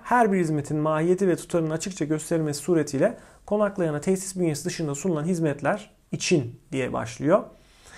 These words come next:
Ayrıca fatura düzenlenmesi ya da bu hizmetlere ilişkin bedellerin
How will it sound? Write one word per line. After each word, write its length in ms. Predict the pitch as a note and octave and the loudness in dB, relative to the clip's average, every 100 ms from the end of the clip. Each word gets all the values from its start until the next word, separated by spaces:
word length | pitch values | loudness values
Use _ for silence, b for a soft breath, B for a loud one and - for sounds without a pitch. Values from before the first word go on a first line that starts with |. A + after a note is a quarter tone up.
| B B | B B
Ayrıca 320 | D#3 F3 G3 A#3+ | 6 6 6 2
fatura 300 | A#3+ B3 A#3 | 2 2 2
düzenlenmesi 800 | A3+ B3 A#3+ A#3+ A#3+ - B3+ C#4 - | 2 2 2 0 -2 -2 -4 -6 -6
ya 300 | F3+ F#3+ B3+ | 2 4 4
da 160 | D#3+ B2 b b b | 2 -2 b b b
bu 160 | A3+ C4+ | 4 6
hizmetlere 400 | F#3+ E3+ - D3+ | 4 0 0 -2
ilişkin 420 | C#3+ D3+ D3 D3 | -2 -6 -4 2
bedellerin 640 | F3+ F#3 F3 D3+ C#3 B3 | 4 4 2 2 0 -2